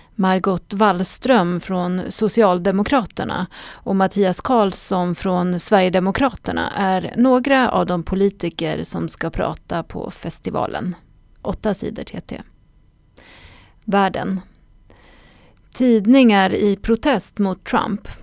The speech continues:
U S As president Donald Trump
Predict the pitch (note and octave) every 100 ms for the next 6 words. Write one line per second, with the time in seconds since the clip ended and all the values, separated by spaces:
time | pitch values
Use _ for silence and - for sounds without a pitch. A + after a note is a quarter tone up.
0 | - _ - - _ _ - - - -
1 | G#3+ G#3 - A#3+ A3+ G#3 - - - A3+
2 | C#4 C#4 G#3 F#3+ - G#3+ G3+ G3+ G3+ G#3
3 | C#4+ C3 F3+ -